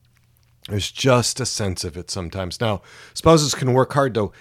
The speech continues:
keep that out of conscious awareness. They can work hard to suppress it, deny it, and so forth. Sometimes it seems like it just came from a bolt from the blue.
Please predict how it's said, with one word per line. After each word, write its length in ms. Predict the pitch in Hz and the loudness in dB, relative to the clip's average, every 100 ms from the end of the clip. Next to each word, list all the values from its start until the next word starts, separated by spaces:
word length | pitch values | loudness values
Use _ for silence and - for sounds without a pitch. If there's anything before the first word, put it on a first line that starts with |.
| _ - | _ -2
keep 200 | 165 139 | 0 4
that 140 | 120 | 4
out 120 | 117 | 4
of 80 | 110 | 0
conscious 400 | 131 113 101 - | -2 -2 -2 -2
awareness. 520 | 110 151 180 180 - | 2 4 4 4 2
They 80 | 101 | -2
can 240 | - 98 - - - | -4 -6 -6 -12 -2
work 260 | 131 - | 0 2
hard 180 | 135 117 | 0 -2
to 80 | - | -2
suppress 500 | - - 156 151 - | -6 -2 2 2 2
it, 140 | 131 | -2
deny 380 | 131 117 131 139 | -2 0 2 2
it, 60 | 139 | 0
and 120 | 110 | -2
so 160 | 151 | -2
forth. 260 | 139 139 123 | -2 -2 -4
Sometimes 400 | - 127 120 117 | -4 -2 -2 -4
it 100 | 95 | -4
seems 220 | 135 117 | -4 -2
like 120 | 117 | -4
it 80 | 101 | -4
just 260 | 127 110 - | -4 -6 -4
came 220 | 135 127 | -2 -2
from 180 | 123 113 | -2 0
a 60 | |
bolt 280 | 92 123 - | 4 2 2
from 140 | 123 110 | -6 -4
the 80 | |
blue. 480 | 87 117 160 165 151 | -2 4 6 6 4